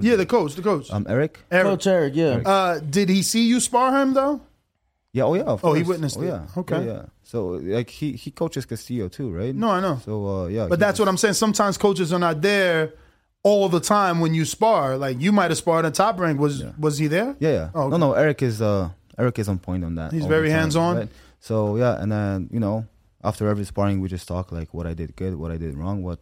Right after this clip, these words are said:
Speaker 2: should I improve on,
Speaker 1: Mm-hmm.
Speaker 2: right? So, yeah.
Speaker 1: Yeah, I'm just trying to see if it was something he seen,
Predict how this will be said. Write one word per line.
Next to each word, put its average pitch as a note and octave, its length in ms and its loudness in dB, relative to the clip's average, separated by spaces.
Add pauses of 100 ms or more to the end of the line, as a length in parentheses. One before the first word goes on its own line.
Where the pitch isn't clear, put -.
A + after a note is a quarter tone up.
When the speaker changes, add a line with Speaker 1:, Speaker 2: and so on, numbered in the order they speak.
Speaker 2:
should E2+ 200 -10
I E2 200 -8 (180)
improve G2+ 360 -8
on, A#2+ 160 -6
Speaker 1:
Mm-hmm. D#3 380 -2
Speaker 2:
right? B2+ 160 -8 (440)
So, F#2+ 360 -6 (440)
yeah. G#2+ 140 -6 (1500)
Speaker 1:
Yeah, B3+ 120 4
I'm A3+ 100 2
just G#3+ 160 0
trying G#3+ 160 4
to G3+ 60 0
see G#3+ 240 2
if G3+ 140 2
it G3+ 40 6
was G3 200 2
something F#3+ 300 2
he F3+ 120 4
seen, F#3 680 0